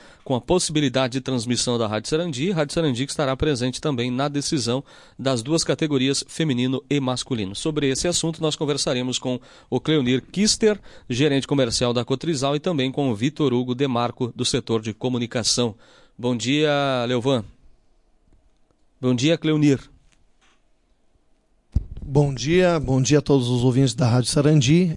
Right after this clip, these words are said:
Speaker 2: É uma satisfação a gente poder estar aqui, conversar um pouco sobre a Taça Cotrizal. E é uma alegria pra nós poder tá aqui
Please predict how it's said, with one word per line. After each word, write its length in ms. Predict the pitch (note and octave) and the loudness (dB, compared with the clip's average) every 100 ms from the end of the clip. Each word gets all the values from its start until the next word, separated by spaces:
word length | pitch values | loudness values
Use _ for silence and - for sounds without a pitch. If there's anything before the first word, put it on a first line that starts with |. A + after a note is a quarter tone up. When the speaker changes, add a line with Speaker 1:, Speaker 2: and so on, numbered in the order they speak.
| - | -4
Speaker 2:
É 100 | C3 | 0
uma 220 | C3+ C3 | 2 4
satisfação 580 | - C#3 - A#2+ D3 C#3+ | 4 2 4 4 6 6
a 20 | |
gente 180 | C3 B2 | 4 2
poder 280 | C#3+ C3 C3 | 2 4 2
estar 240 | - D3+ | 2 -2
aqui, 240 | B2+ D#3+ | -2 -2
conversar 460 | D#3 C#3+ C3 B2+ C#3 | 0 2 2 2 0
um 40 | |
pouco 280 | C3 D3 - | 2 2 2
sobre 200 | D3+ C3+ | -2 0
a 40 | B2+ | 0
Taça 320 | C#3+ C3 C3+ | 2 0 0
Cotrizal. 640 | C#3 C3+ D#3 C3+ C#3+ F#3+ - - - - - _ - | -2 2 4 6 4 4 -2 -12 -20 -20 -20 _ -2
E 960 | D3 C#3+ C#3 C#3 C#3 C3+ C3+ B2+ - - _ - | 4 6 8 8 8 6 4 2 0 -6 _ 0
é 60 | |
uma 120 | D3+ D#3+ | 4 6
alegria 320 | D#3 C#3+ F#3 | 4 4 4
pra 140 | D#3 | 4
nós 240 | C#3+ D#3 D#3 | 4 4 4
poder 320 | D#3+ C#3 D#3 | 0 0 0
tá 140 | D#3+ | 0
aqui 360 | C3+ - E3 | -2 0 0